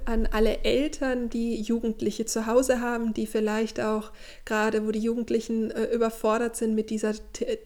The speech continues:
mit dem Thema der Berufsfrage, wo soll's eigentlich hin, wo geht mein Weg hin? Und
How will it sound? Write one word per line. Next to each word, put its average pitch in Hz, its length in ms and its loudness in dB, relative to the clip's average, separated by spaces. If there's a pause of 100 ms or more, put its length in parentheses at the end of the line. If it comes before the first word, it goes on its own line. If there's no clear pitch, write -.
(100)
mit - 180 0
dem 214 160 2
Thema 214 360 2
der 208 140 0
Berufsfrage, 208 1200 -2
wo 208 80 0
soll's 202 260 0
eigentlich 208 460 -2
hin, 254 340 2 (320)
wo 220 120 0
geht 214 200 0
mein 202 240 -2
Weg 208 220 -4
hin? 214 240 -6 (800)
Und 226 480 2